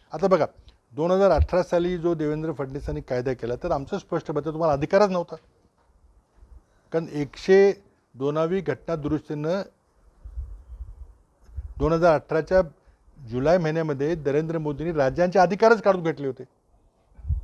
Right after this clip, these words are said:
घटना दुरुस्ती करून. आणि तुम्ही सप्टेंबर, डिसेंबरमध्ये तुम्ही कायदा केला महाराष्ट्र आरक्षणाचा, फसवलं नाही का लोकांना? को-, सुप्रीम कोर्टाने फेकून दिला ना कायदा तो. असं का करताय? आणि देवेंद्र फडणवीसांची म्हणजे ती टॅक्टिक आहे,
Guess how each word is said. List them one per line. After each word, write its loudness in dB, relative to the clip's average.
घटना 4
दुरुस्ती 2
करून. 0
आणि -12
तुम्ही -2
सप्टेंबर, 0
डिसेंबरमध्ये 2
तुम्ही -4
कायदा 4
केला 0
महाराष्ट्र -2
आरक्षणाचा, -10
फसवलं 0
नाही 2
का 0
लोकांना? -6
को-, -4
सुप्रीम 0
कोर्टाने 4
फेकून -2
दिला 2
ना -4
कायदा -6
तो. -18
असं -2
का 8
करताय? -6
आणि -10
देवेंद्र 4
फडणवीसांची 0
म्हणजे -6
ती -6
टॅक्टिक 2
आहे, 2